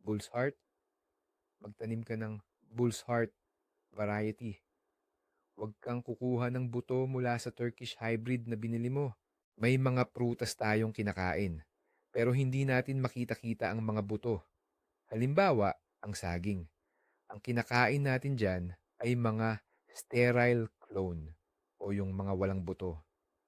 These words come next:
Pero, paano naman ang strawberry? Yung mga binibenta sa tray tuwing taglamig. Ang lalaki,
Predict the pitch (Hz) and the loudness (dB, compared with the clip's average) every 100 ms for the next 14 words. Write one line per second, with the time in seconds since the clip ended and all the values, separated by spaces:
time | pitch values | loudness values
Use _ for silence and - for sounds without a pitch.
0 | _ _ _ _ 147 139 95 87 _ _ | _ _ _ _ -2 0 0 -4 _ _
1 | _ _ - 78 95 98 104 113 117 113 | _ _ -6 -4 -2 -2 0 0 -2 -4
2 | - 127 123 131 135 139 - _ _ _ | 0 2 6 4 4 -2 -8 _ _ _
3 | _ _ - 123 131 131 139 127 135 135 | _ _ -4 -2 0 2 0 2 2 4
4 | 135 139 143 135 139 113 107 110 110 _ | 6 4 2 -4 -4 0 2 2 -2 _
5 | _ - 104 107 107 104 104 104 127 117 | _ -8 -4 -2 -2 -4 -2 0 0 -2
6 | 92 - _ _ _ - 98 95 101 107 | -4 -18 _ _ _ -8 -6 -2 0 0
7 | 110 139 | -2 -6